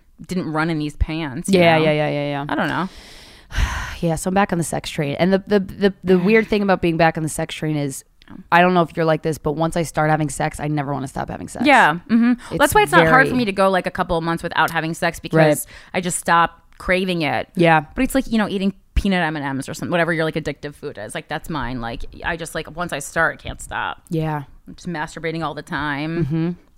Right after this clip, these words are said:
Speaker 1: That kind of shit.
Speaker 2: How you doing?
Speaker 1: Um, I'm, I'm good. I'm just, uh, I'm working on, I'm not, wor-, my sex li-, life is great. That's, like, probably the best part of it. Everything
Speaker 2: Yeah?
Speaker 1: else is not great, but
Speaker 2: Oh.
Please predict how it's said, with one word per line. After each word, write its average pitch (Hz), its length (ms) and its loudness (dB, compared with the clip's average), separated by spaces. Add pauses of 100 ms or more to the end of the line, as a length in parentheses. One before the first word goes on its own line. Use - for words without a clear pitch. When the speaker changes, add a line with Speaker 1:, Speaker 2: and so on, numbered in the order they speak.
(120)
Speaker 1:
That 156 140 -6
kind 156 140 -8
of 160 80 -10
shit. 90 300 -8 (280)
Speaker 2:
How 175 120 -4
you 175 80 0
doing? 151 320 -4 (680)
Speaker 1:
Um, 208 480 2
I'm, - 300 -2 (140)
I'm 247 260 -2
good. 175 300 2
I'm 185 160 2
just, - 340 -8
uh, 156 960 2 (340)
I'm 220 100 2
working 233 260 0
on, 180 440 0 (260)
I'm 190 140 4
not, 208 260 2
wor-, 185 220 -2
my 196 140 4
sex - 360 0
li-, 170 240 -2
life 156 360 -6
is 151 140 -8 (200)
great. 156 400 -2
That's, 156 220 -2
like, 170 160 -8
probably 151 400 -2
the 135 100 -10
best 139 260 -6
part 127 200 -2
of 120 180 -6
it. 113 220 -4
Everything 175 340 6
Speaker 2:
Yeah? 160 80 2
Speaker 1:
else 160 220 -4
is 143 360 -10
not 151 300 -6
great, - 400 -10
but - 100 6
Speaker 2:
Oh. 165 440 6